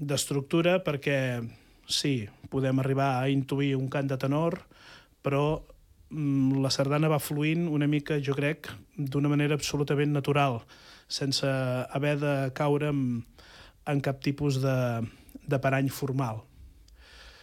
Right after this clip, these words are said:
I, a més a més, a la interpretació que tenim, a la partitura no hi posa res, però a la interpretació que tenim, la cobla l'interpreta sense cop final, la qual cosa és un recurs, jo crec que molt bonic,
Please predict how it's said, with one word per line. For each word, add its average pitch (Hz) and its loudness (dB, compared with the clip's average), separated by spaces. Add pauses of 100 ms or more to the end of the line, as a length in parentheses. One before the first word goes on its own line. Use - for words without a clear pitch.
(380)
I, 147 2
a 147 4
més 175 2
a - 2
més, 185 0
a 151 0
la 147 -2
interpretació 143 0
que 165 -2
tenim, 165 0
a 165 2
la 135 2
partitura 139 0
no 160 0
hi 147 -2
posa 143 0
res, 160 0
però 135 -2
a - 0
la 131 0
interpretació 135 -2
que 156 0
tenim, 147 2 (500)
la 135 2
cobla 165 0
l'interpreta 151 0 (160)
sense 165 0
cop 143 -2
final, 123 0 (560)
la 135 -2
qual 143 0
cosa 147 2
és 147 0
un 147 0
recurs, 139 -2 (640)
jo 139 0
crec 143 -2
que 143 0
molt 143 2
bonic, 135 0